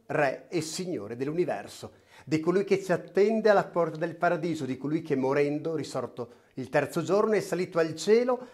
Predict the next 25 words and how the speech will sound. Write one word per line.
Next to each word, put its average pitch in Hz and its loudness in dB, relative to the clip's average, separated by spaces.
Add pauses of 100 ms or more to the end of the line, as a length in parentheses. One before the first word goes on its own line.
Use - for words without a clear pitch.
(120)
a 139 -4
prepararci 156 -4
un 202 -2
posto. - -10 (840)
Ecco 165 2
allora 147 4 (240)
che - -6
siamo 170 2
invitati 190 0 (440)
a 156 4
fissare 214 0
il 190 -4
nostro 190 0
sguardo 165 0
veramente 156 0
verso 160 2
l'incontro, 135 -4 (300)
verso 147 2
la 131 0
venuta 147 -2
del 147 -4
Signore. 120 -4
Dicevamo 139 -2
domenica 147 -2
scorsa, 190 -4